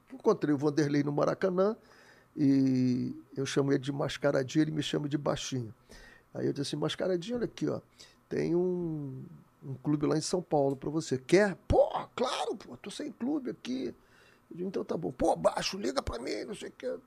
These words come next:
Liguei pro Nabi e indiquei ele. Uma semana depois ele me liga e disse, "Ó, o cara não me ligou." Aí eu liguei pro Nabi Abichedid. Aí disse, "Pô, cheguei aqui, ninguém conhece esse cara." Isso foi oitenta e nove, né? "Ninguém conhece esse cara." Eu disse,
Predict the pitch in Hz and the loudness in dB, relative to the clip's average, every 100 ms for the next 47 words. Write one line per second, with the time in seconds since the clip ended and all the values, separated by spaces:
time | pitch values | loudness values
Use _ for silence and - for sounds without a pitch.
0 | - 233 180 175 165 160 180 208 170 202 | -16 -10 -4 6 6 6 4 2 2 2
1 | 226 208 - 247 247 170 135 151 220 220 | 0 -2 -2 2 4 4 4 2 2 2
2 | 214 190 196 202 196 190 196 202 202 185 | 0 0 4 4 4 4 4 2 -2 -4
3 | 208 190 - - - - - - - _ | -6 -8 -4 -4 -4 -6 -20 -20 -20 _
4 | 175 185 196 202 202 226 202 175 135 135 | 4 6 6 6 2 -2 6 6 6 4
5 | 156 139 143 - 165 151 147 156 - 202 | 4 4 0 0 -2 0 0 0 -2 -8
6 | 151 202 247 - - _ _ _ 220 - | -6 -6 -6 -10 -20 _ _ _ -8 -8
7 | - 156 - - 196 180 185 - 240 226 | -6 -6 -6 0 0 0 -2 -2 -2 -2
8 | 139 196 247 - 196 185 196 190 - - | 6 8 8 8 8 8 6 2 -2 2
9 | 151 190 - - 135 - 170 190 190 - | 2 2 -4 -10 -16 -4 2 2 2 -4
10 | - - - _ - 139 131 156 143 185 | -16 -20 -20 _ -2 0 2 0 2 2
11 | 160 147 156 - 131 151 156 220 220 302 | 4 2 2 -2 -8 -8 -10 -10 -4 -4
12 | - - 269 269 - 202 190 - 220 - | -4 0 2 2 0 -4 -6 -4 -2 -2
13 | 190 147 _ - _ _ 180 175 147 - | -4 -10 _ -20 _ _ -4 -2 -6 -8
14 | - 160 160 | -6 -6 -6